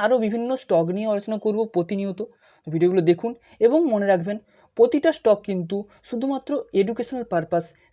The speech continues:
শিক্ষামূলক ভিডিও, কোনো বাই সেল করছি না। just আপনারা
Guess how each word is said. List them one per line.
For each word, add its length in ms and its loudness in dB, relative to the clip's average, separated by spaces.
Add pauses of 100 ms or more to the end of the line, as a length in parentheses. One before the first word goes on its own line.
শিক্ষামূলক 600 -4
ভিডিও, 200 -8 (480)
কোনো 200 4 (100)
বাই 220 2
সেল 200 -2
করছি 360 -10
না। 60 -10 (580)
just 200 0
আপনারা 200 -2